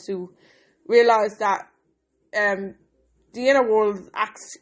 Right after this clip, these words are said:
actually exists, and, um, God is actually the boss of the inner world, 'cause God's Gifted Gold Mine, God's gifts are inside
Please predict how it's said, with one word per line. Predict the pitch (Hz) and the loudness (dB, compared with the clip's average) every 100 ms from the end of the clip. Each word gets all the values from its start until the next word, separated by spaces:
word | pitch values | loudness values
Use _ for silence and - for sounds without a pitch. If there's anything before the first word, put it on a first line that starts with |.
| - | -4
actually | 233 - - 196 | -4 -4 -10 -8
exists, | 185 - 214 220 - - | -8 -4 -6 -6 -12 -8
and, | 196 190 - _ _ _ _ - | -8 -8 -14 _ _ _ _ -4
um, | 202 196 190 - _ _ _ _ - | -2 -2 -6 -12 _ _ _ _ 4
God | 240 240 | 4 4
is | 233 | 2
actually | 220 - - 190 - _ | -6 -8 -14 -20 -20 _
the | 196 | -8
boss | 196 202 202 | -4 -4 -6
of | 196 | -18
the | 185 196 | -8 -6
inner | 190 | -4
world, | 185 190 190 | -2 -4 -4
'cause | - 185 180 - | -8 -10 -12 -16
God's | - 214 202 | -2 -2 -2
Gifted | 208 202 175 | -8 -14 -10
Gold | 202 196 196 | -6 -4 -4
Mine, | 190 185 | -6 -2
God's | 202 202 190 - - | 0 0 -2 -12 -6
gifts | 214 220 - - | -6 -6 -12 -6
are | 196 | -4
inside | 196 202 - 196 190 | -4 -6 -2 0 0